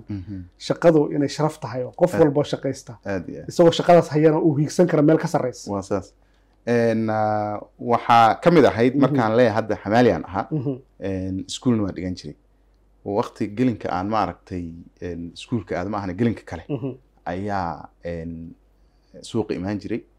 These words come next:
Speaker 1: oo aan dad saaxiibo ah oo aan la shaqeeyo oo dabcan i aaminsan ayaan mataqaanaa aan la shaqayn jiray. Ee, waxaan soo qabtay mataqaanaa gaalkacyaan muddo soo joogay. Een,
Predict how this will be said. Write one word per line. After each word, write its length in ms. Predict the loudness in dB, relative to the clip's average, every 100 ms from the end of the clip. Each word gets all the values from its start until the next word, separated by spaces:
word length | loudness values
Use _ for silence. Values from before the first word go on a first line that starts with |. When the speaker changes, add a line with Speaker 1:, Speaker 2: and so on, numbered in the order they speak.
| _ _ _
Speaker 1:
oo 240 | -8 -6 -6
aan 440 | -6 -6 -6 -8 -8
dad 120 | -8 -8
saaxiibo 400 | -10 -8 -4 0
ah 180 | 0 -2 -8 -10
oo 140 | -6
aan 160 | -6 -4
la 80 | -4
shaqeeyo 480 | -4 -6 -4 -4 -4
oo 140 | -4
dabcan 280 | -2 -2 -4 -6
i 60 | -8
aaminsan 500 | -6 -8 -6 -6 -6
ayaan 320 | -8 -4 -4 -4
mataqaanaa 680 | -6 -6 -6 -6 -6 -8 -10
aan 200 | -8 -8 -8 -8
la 120 | -6
shaqayn 340 | -4 -4 -6 -4
jiray. 220 | -8 -10 _ _ _ _ _ 0
Ee, 240 | 4 4
waxaan 260 | 2 2 4
soo 180 | 4
qabtay 400 | 6 2 2 0 2
mataqaanaa 640 | -2 0 0 0 -2 -2
gaalkacyaan 680 | 2 2 2 2 6 6 2 -4 -8
muddo 180 | -6 -4
soo 160 | -4
joogay. 300 | -6 -8 -12 -16 _ _ _ _ _
Een, 680 | -8 -6 -6 -10 -12 -16